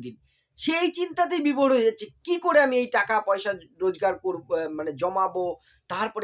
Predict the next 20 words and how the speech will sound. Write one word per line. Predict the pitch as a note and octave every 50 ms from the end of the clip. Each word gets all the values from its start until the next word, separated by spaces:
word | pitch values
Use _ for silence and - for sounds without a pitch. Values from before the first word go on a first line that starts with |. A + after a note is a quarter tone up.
| F#3+ G3
একটি | _ - F#3+ F3 F3
মেয়ে | F3+ F3+ F3+ E3+ D#3+ D3+ D3 C#3+ C#3
বিয়ে | D#3 F#3 F#3+ F3+ F3
দেবো, | E3+ E3+ F3 -
তাকে | F#3 F3+ - A3
একটা | G#3 - _ -
পড়াশোনা | F3 G3+ A3 A#3 A3+ - G#3+ G3+ G3 G3 -
কর-, | F#3+ F#3 F3 - -
করাবো। | F3 F3 F3+ F3+ F3 F3 F3+ F3 E3+ - _ _ - _ _ _ - C#4
এইগুলো | D#4 D#4+ E4+ E4 - -
করতে | D#4 B3+ - C4
যেয়ে | B3 B3+ B3+ B3+
তারা | A#3 A#3+ A#3+
যেন | B3+ B3 B3 B3
কোথায় | A#3+ - G#3+ F#3+ - - - -
হাঁপিয়ে | - B3 B3 - C4+ A#3+ G3 D#3
উঠছে। | C3 - - - - _ - - - -
অর্থাৎ | B3 B3+ F4 F4 - _ - - _ _ -
টু | F#4+ G4 G4+ G#4 G4+
স্ট্যাটাস | - - D#4 D#4 D4 D4+ D4 -